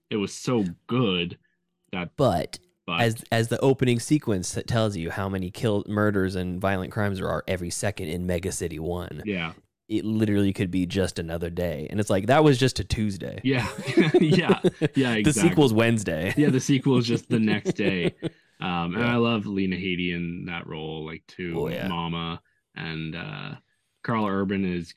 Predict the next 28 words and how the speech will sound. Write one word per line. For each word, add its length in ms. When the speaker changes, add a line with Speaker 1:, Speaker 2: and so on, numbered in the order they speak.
Speaker 1:
great. 500
Like, 300
I've 240
loved 240
him 160
for 140
a 60
long 380
time, 360
and 160
to 60
see 240
him 160
kinda 260
get 200
his 200
due 440
over 140
the 60
last 340
little 200
while 480
has 160
been 300
Speaker 2:
Yeah. 160
Speaker 1:
great. 440
Uh, 600
Faramir, 720